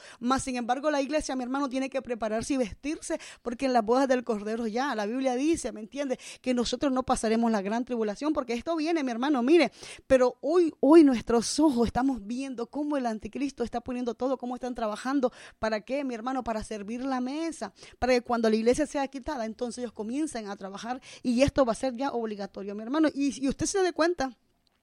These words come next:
algunas cosas son obligatorias ya, como, ¿me, me entiende? Imagínense lo que sigue, lo que sigue hablando. Ese tiempo será el más terrible de las historias de los creyentes.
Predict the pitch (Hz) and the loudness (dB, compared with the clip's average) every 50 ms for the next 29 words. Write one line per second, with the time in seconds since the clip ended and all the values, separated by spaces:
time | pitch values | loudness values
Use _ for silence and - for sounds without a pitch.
0 | - - 226 202 208 262 294 320 - - 320 302 302 - 269 262 262 247 233 226 | -2 0 0 4 6 6 6 6 4 4 2 2 4 2 4 4 6 6 4 4
1 | 220 220 214 - 208 202 202 175 170 190 233 262 294 214 - - - - - - | 2 0 0 -2 -2 -2 -2 -6 -4 -2 0 2 2 2 0 -4 -16 -18 -18 -18
2 | - - - 233 247 240 226 214 220 226 233 240 240 233 226 196 - 277 311 302 | -20 -6 -2 0 0 0 0 0 -2 -2 -2 -2 -2 -4 -4 -4 -2 0 0 0
3 | 233 208 180 - - - - - - 226 254 247 269 294 339 311 - 302 269 254 | 0 -2 -4 -4 -12 -20 -20 -6 2 6 6 8 8 8 6 6 6 4 4 4
4 | 247 - 233 - - 294 302 311 311 302 277 254 262 254 247 247 247 220 190 247 | 2 2 0 2 4 6 6 8 8 8 8 8 6 6 6 6 2 0 2 2
5 | 262 262 247 240 277 294 302 269 202 196 185 160 _ _ _ _ _ _ _ _ | 4 4 4 4 4 2 2 2 0 -2 -4 -6 _ _ _ _ _ _ _ _
6 | _ _ _ _ _ _ _ _ - - - - - - - _ _ 233 220 - | _ _ _ _ _ _ _ _ -20 -20 -20 -20 -20 -20 -20 _ _ 0 4 4
7 | 320 285 - 339 339 349 320 - 285 269 269 254 254 254 - 269 240 233 233 247 | 2 4 6 6 8 8 6 6 4 6 6 6 2 2 2 2 4 4 4 4
8 | 277 294 277 269 277 262 - 285 262 269 277 277 269 269 262 262 254 247 _ 240 | 4 4 2 2 0 2 2 2 2 2 0 -2 0 0 0 0 -2 -2 _ -2
9 | 220 208 208 220 262 247 - - _ _ _ _ _ _ _ - - - - - | 0 0 0 0 -2 -2 -8 -16 _ _ _ _ _ _ _ -20 -20 -20 -20 -18
10 | - 226 220 233 240 226 - - 220 214 208 202 190 180 - - - 185 160 | -4 0 2 2 2 0 0 2 2 2 2 2 -2 -2 -6 -10 -12 -12 -12